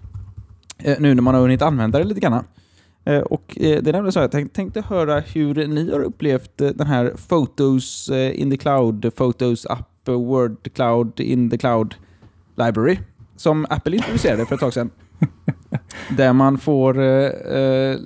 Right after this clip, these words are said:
ladda upp alla sina foton i molnet och sen så har man ett fotobibliotek, eh, av alla sina bilder, vare sig det är från,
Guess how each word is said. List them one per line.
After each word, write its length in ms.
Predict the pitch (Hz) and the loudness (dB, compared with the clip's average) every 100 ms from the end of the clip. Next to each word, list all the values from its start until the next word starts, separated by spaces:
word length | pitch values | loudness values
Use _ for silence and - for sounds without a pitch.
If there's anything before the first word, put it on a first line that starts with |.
| - - | -10 -4
ladda 260 | 139 139 | 0 4
upp 140 | 208 - | 2 2
alla 160 | 202 | -2
sina 180 | 190 190 | 0 -2
foton 380 | 202 196 180 180 | -2 -2 -2 -2
i 200 | 170 165 165 | 0 0 2
molnet 420 | 170 139 151 - | 2 2 0 -2
och 100 | 139 | -2
sen 160 | 143 | 0
så 100 | 139 | 2
har 80 | 139 | 2
man 180 | 131 131 | 2 0
ett 380 | 156 156 - - _ _ _ _ - | -2 -4 -8 -20 _ _ _ _ -4
fotobibliotek, 1160 | 202 - 147 139 123 131 131 190 139 - - | -4 0 0 2 2 0 0 0 -2 -4 -8
eh, 240 | - 135 135 | -2 2 2
av 380 | 139 131 123 165 | 4 4 2 2
alla 180 | 143 | 2
sina 180 | 131 151 | 2 0
bilder, 300 | 151 131 113 | 2 2 2
vare 220 | 123 120 | 2 0
sig 160 | 117 120 | 0 -2
det 160 | 120 123 | -2 -2
är 120 | 120 | -2
från, 420 | - 120 117 | 0 0 0